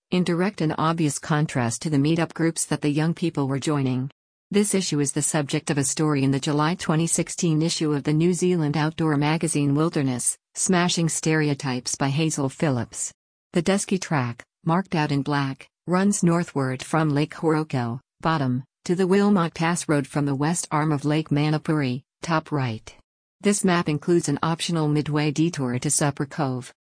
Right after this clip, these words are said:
The noticeable, apparently grey line to the east of the Dusky Track is course of the power lines from the Lake Manapuri Power Station over the top of the Borland Road and a section of the Wilmot Pass Road.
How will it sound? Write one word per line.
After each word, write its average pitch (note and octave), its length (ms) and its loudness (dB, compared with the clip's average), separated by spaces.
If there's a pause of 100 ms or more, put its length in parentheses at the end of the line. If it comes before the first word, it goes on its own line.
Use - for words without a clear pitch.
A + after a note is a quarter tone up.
(160)
The F#3+ 100 4
noticeable, D3+ 640 0 (220)
apparently F#3 520 0
grey D#3 260 0
line C#3+ 260 2
to C3+ 140 -6
the C#3 180 -2
east F3 300 0
of C3 80 -2
the C#3 100 -4
Dusky D#3 340 -2
Track D3 320 -2
is D3+ 140 -2
course D#3+ 380 0
of C#3+ 80 -2
the C#3 80 -2
power E3 340 0
lines C3+ 380 0
from D3 160 0
the C#3+ 80 2
Lake D#3+ 260 0
Manapuri D3+ 640 0
Power D3+ 320 -2
Station E3 460 0
over C3+ 180 0
the F3+ 240 2
top D3+ 300 -4
of D3 100 -2
the D3 80 0
Borland D3+ 480 0
Road D3 240 0
and C#3+ 140 2
a - 20 0
section D#3 480 -2
of C#3+ 80 -2
the D3+ 80 0
Wilmot C#3+ 560 0
Pass D3+ 320 -2
Road. B2 340 -4